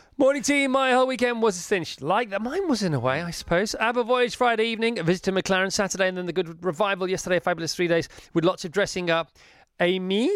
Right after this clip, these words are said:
and Jono from Woking. I've got a dressing up story from the Goodwood Revival. If you don't know, the Goodwood Revival is the greatest motorsport event in the world. You literally go back in time. Everyone dresses as if you're from yesteryear. And you can pick a decade. It doesn't matter.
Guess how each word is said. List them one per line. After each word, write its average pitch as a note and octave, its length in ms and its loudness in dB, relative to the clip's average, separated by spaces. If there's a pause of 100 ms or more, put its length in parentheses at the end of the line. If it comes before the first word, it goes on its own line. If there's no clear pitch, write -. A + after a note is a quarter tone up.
(140)
and E3 300 0
Jono E3+ 400 0
from E3+ 160 -4
Woking. E3 460 0
I've C#4+ 260 2
got A#3 140 -2
a G#3+ 40 -12
dressing A#3+ 400 -2
up C4+ 140 0
story C4+ 540 2
from A3+ 720 2 (340)
the G3 280 -2
Goodwood F#3+ 340 -2
Revival. F#3 480 0
If F3 120 -10
you F3 60 -4
don't E3+ 240 0
know, E3+ 100 -2
the D#3+ 120 -4
Goodwood C3+ 320 -8
Revival G3+ 400 -2
is C#3+ 80 -12
the D3+ 80 -12
greatest D3 240 -8
motorsport D3 380 -4
event D3 260 -2
in D3+ 60 -4
the C#3+ 60 0
world. E3 300 2 (240)
You D#3 120 0
literally E3+ 320 -2
go C#3+ 120 2
back C3+ 220 -2
in C#3+ 80 -8
time. D#3 260 -2 (240)
Everyone F#3 400 -2
dresses D3+ 460 -2 (220)
as C3 160 -2
if D#3+ 180 0
you're D3+ 180 4
from D3 160 -2
yesteryear. C#3 540 0
And E3 100 -2
you B3 100 -2
can A3 160 -2
pick G3 200 -2
a C#3 140 2
decade. C3 440 -2
It D3+ 60 -16
doesn't C3+ 260 -2
matter. B2 320 -4